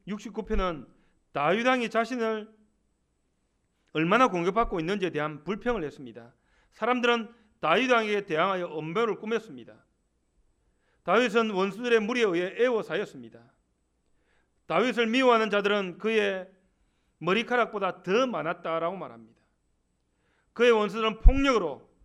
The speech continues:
혹은 거짓말로 다윗을 공격했습니다. 다윗은 자기 백성들에게 나그네와 같이 되었고 자기 형제들에게 낯선 자와 같이 되어졌다라고 말합니다.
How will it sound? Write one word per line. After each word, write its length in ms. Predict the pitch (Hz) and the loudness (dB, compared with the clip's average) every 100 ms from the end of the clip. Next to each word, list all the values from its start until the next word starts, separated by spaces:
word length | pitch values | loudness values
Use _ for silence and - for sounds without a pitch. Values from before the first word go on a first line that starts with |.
| _ | _
혹은 280 | 226 233 240 | -2 4 2
거짓말로 500 | - 190 262 247 202 | 2 -2 2 4 2
다윗을 320 | 180 190 190 | 0 0 -2
공격했습니다. 720 | 170 151 175 185 143 120 _ _ _ - | -6 -8 -6 -8 -10 -20 _ _ _ 0
다윗은 440 | 196 196 208 196 - _ _ _ _ | 0 2 -2 -4 -12 _ _ _ _
자기 360 | - 196 220 240 | -2 0 2 2
백성들에게 580 | 233 220 226 202 190 190 | 2 0 0 0 0 -2
나그네와 500 | 156 170 226 254 220 | 0 0 2 2 2
같이 220 | 190 170 | 2 -2
되었고 440 | 160 135 - 127 117 | -6 -8 -10 -16 -6
자기 320 | 170 202 226 | -4 -2 -2
형제들에게 340 | 254 208 190 | -2 -2 -2
낯선 380 | 175 165 165 262 | 0 0 0 0
자와 180 | 254 226 | 2 2
같이 200 | 202 196 | 0 -4
되어졌다라고 600 | 190 170 170 170 165 190 | -6 -6 -8 -6 -6 -6
말합니다. 460 | 175 135 135 120 | -8 -10 -14 -20